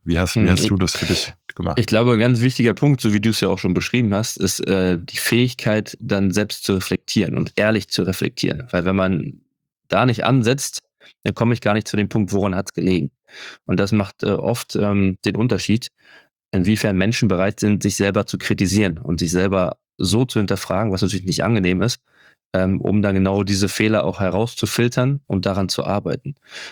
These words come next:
Speaker 2: Und natürlich ist es so, auch im Sport, auch bei mir ist es so, dass man, ähm, nicht immer dieses Ziel vor Augen hat und manchmal ist verschleiert und manchmal auch ein Motivationsloch hat und man weiß gar nicht, woher das kommt.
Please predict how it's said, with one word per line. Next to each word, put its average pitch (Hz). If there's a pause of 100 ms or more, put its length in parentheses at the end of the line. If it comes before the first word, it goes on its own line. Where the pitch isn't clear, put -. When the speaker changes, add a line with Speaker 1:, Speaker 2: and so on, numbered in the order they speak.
(140)
Speaker 2:
Und 85
natürlich 113
ist 95
es 92
so, 90
auch -
im 95
Sport, 107
auch 90
bei 92
mir 104
ist 92
es 90
so, 104
dass 90
man, 92 (560)
ähm, 90
nicht 92
immer 113
dieses 98 (920)
Ziel 113
vor -
Augen 110
hat 80
und 78
manchmal 90
ist 82
verschleiert 98
und 90
manchmal 90
auch 78
ein 95
Motivationsloch 98
hat 107 (440)
und 95
man 95
weiß 98
gar 95
nicht, 92
woher 87
das 87
kommt. 107